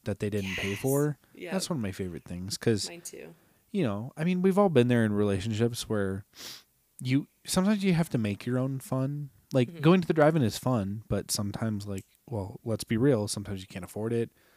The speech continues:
Speaker 1: Sometimes
Speaker 2: Yeah.
Speaker 1: you just didn't have time to get tickets, whatever. So you pull up and you just fucking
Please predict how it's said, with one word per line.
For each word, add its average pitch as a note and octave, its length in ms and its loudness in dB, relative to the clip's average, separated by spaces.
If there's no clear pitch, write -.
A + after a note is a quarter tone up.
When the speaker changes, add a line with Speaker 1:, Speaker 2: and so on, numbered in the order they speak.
Speaker 1:
Sometimes F2+ 480 -6
Speaker 2:
Yeah. F2+ 60 -6
Speaker 1:
you F2+ 60 -6
just F2 180 -6
didn't F2 160 -10
have D#2+ 140 -14
time G#2 280 -10
to G2+ 160 -10
get G2+ 220 -12
tickets, C#3+ 420 -2
whatever. C#3 400 0
So - 160 -4
you C#3 220 2
pull D3 300 -6
up G3 240 -4
and D#3+ 180 -8
you F3+ 60 -8
just E3+ 280 -2
fucking F#3+ 520 -4